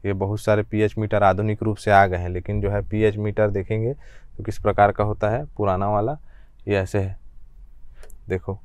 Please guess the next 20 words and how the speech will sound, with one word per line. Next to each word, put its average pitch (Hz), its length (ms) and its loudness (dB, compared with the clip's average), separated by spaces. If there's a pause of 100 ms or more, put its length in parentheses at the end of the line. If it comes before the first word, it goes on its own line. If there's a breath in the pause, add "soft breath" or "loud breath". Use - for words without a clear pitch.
(120)
वर्षा 98 340 -2
की 101 140 -4
अम्लता 98 400 -2
को 98 100 -6
कैसे 87 260 -6
नाप 95 280 -2
रहा 92 100 -8
है, 92 160 -12
दिखाई 98 280 0
दे 104 160 2
रहा 101 100 0
है, 110 100 -10 (400 soft breath)
तो 113 60 2
इस 110 120 2
प्रकार 85 340 0
से 156 220 -4 (100)
याद 90 260 2
रख 98 140 -4
सकते - 320 -8
हैं। 95 140 -10